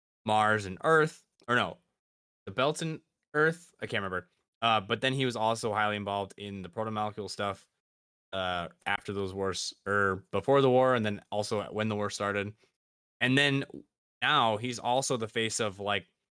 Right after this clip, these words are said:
essentially communicating with the proto-molecule and, like, opening up the ring gate. So my man would be, like, an absolute legend at this point, uh, because he's been involved in all this shit. So, realistic or not, but, uh, i-, if someone had been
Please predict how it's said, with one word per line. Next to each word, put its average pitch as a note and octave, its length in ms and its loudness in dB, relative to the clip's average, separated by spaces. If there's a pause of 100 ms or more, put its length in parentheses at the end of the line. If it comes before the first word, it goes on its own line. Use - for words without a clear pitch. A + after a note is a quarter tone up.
(1160)
essentially C#3 520 0
communicating B2 760 -4
with A#2 120 -6
the A2 80 -8
proto-molecule A#2+ 800 0
and, G#2+ 100 0
like, G#2 240 -4
opening A2 340 -6
up G#2+ 160 -8
the G2+ 100 -4
ring F#2+ 200 -6
gate. D#3 280 -4 (300)
So B2+ 80 0
my C#3 120 2
man D#3 180 4
would C#3+ 120 2
be, A#2+ 160 2
like, G#2+ 280 0 (540)
an G#2 160 -4
absolute F2 380 -8
legend E2 360 -12 (160)
at E2+ 80 -18
this - 160 -14
point, - 160 -20 (460)
uh, F2 320 -8
because F#2 240 -16
he's - 60 -20 (120)
been F#2 100 -10
involved F2 360 -8
in D#2 80 -12
all E2 140 -10
this E2+ 120 -10
shit. E2 280 -6 (640)
So, F2 260 -2 (520)
realistic G2+ 360 -2
or E2+ 40 -6
not, E2+ 280 0
but, F2 220 -2 (420)
uh, E2+ 300 -6 (120)
i-, E2+ 40 -8
if F2+ 260 -4
someone G#2 300 -2
had F2+ 280 -2
been F2 380 -2